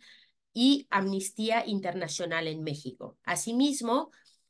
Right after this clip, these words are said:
es responsable de la dirección estratégica, las asociaciones y la cartera de financiamiento del Fondo fida en México, Colombia, República Dominicana y Guyana.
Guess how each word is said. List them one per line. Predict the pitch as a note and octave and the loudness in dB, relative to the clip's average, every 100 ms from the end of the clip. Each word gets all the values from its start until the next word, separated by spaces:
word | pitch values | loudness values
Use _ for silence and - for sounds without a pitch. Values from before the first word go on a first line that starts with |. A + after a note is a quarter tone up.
| _ - | _ 0
es | - C4+ | 2 4
responsable | C#4 C#4+ D4 C#4+ D4 C#4 C4+ | 2 0 -2 0 2 2 2
de | B3 | 2
la | G#3 | 0
dirección | G3 F#3+ F#3 - G#3 | 0 -2 -2 -2 -2
estratégica, | G3+ - - - C4+ C4+ C4 B3+ | -2 -4 -4 0 0 0 -2 0
las | B3 G#3+ | 0 -2
asociaciones | A#3+ A#3 A#3+ A3 A3 G3+ - A#3+ B3+ C#4 C#4 - | -4 -6 -6 -6 -4 -4 -2 0 2 2 0 -4
y | A#3+ | -2
la | B3 C4 | -2 0
cartera | A#3 G#3+ A3 A3 A3 | -2 -4 -4 -2 -2
de | G3 | -2
financiamiento | G3 G3 F3 F3 F3+ F3+ G3+ G#3+ A#3+ B3+ - - - - | -4 -4 -2 -4 -6 -2 -2 -2 -4 -6 -10 -20 -6 0
del | G3 | 2
Fondo | F#3+ - C4 A#3 G3+ D3+ _ | 2 4 6 4 -2 -4 _
fida | - G#3+ G#3+ A#3 B3 | -8 -2 2 2 2
en | F3+ F3 | -2 -4
México, | G3 A#3+ B3+ A#3+ B3 A#3+ | -4 -4 -4 -2 -2 0
Colombia, | A#3 A#3+ A#3+ A3+ G#3+ | 0 0 0 0 -2
República | G#3+ G#3 F#3 F3 | -2 -4 -4 -4
Dominicana | E3 F3 F3+ G3+ A#3+ A3 G3+ | -4 -4 -4 -4 0 0 0
y | |
Guyana. | E3+ D#3 D#3 C#3+ A#2+ - | -4 -6 -4 -4 -6 -14